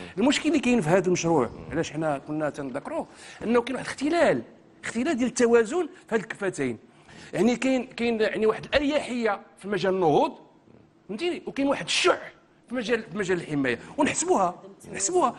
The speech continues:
كاين مقتضيين الحماية، جوج المقتضيات الحماية من، من، من، من عشرين مقتضى.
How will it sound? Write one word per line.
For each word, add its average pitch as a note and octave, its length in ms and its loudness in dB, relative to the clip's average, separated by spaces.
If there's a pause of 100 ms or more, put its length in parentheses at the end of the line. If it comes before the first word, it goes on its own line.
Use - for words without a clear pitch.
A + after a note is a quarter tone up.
(120)
كاين E4+ 180 2
مقتضيين F#4+ 560 2
الحماية، C#4 480 0 (260)
جوج F4+ 180 4
المقتضيات D#4+ 540 -4
الحماية G3 440 -4 (260)
من، B3+ 260 4
من، C4 240 0
من، B3+ 320 -2
من B3 140 -6
عشرين B3+ 260 -4
مقتضى. E3 440 -6